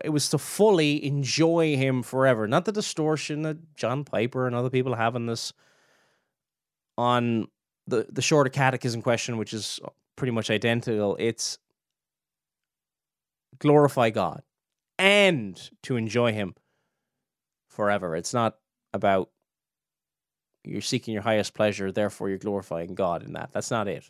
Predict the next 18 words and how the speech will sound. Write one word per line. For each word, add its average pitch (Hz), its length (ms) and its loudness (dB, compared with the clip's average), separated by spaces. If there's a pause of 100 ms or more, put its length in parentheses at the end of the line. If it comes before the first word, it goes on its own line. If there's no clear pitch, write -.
(960)
We 131 140 4
are 135 100 6
to 131 120 -4
glorify 135 540 6
God 113 380 6 (100)
and 156 380 4 (120)
to 127 120 -6
enjoy 139 400 2
him 117 240 -4
forever. 120 420 2 (640)
If 269 300 4
we 202 400 2 (140)
glorify 156 640 6
God 151 640 2 (1600)
and 156 680 4 (160)
we 131 140 0
love 156 320 6
him, 92 300 -2